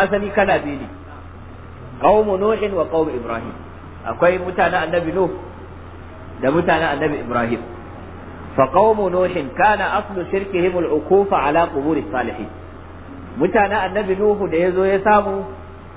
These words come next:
Allah ya aiko shi ya yi musu wa'azi, asalin shirkar su, inda shirkar su ta samu asali, shine dukufa akan kaburbura na mutanen kwarai. Summa sawwaru tamathilahum, daga nan ma suka ga ya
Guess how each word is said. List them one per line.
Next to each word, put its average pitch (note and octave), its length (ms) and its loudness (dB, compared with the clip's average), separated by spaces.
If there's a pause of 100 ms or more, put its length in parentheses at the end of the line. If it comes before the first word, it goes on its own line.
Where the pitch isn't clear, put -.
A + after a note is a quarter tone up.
(160)
Allah F3+ 200 6
ya F3 180 8
aiko F#3+ 200 2
shi F3+ 120 -2
ya D3+ 60 4
yi E3 100 2
musu F3 240 -2
wa'azi, F3 440 4
asalin G#3 500 2
shirkar A3 400 0
su, A#3+ 80 -10 (480)
inda G#3+ 240 2
shirkar G3+ 300 2
su - 100 -8
ta G3 120 0
samu G#3 220 4
asali, A3+ 440 2 (680)
shine F3+ 260 4
dukufa D#3+ 520 2
akan E3+ 260 -2
kaburbura F3 680 4 (880)
na D3 120 0
mutanen C3+ 500 2
kwarai. B2 260 -2 (1500)
Summa A3 360 4
sawwaru G#3 480 4
tamathilahum, D#3 760 -2
daga C#3 200 2
nan G3+ 160 0
ma G3+ 160 4
suka G3 240 -4
ga F3+ 120 2
ya F#3+ 140 6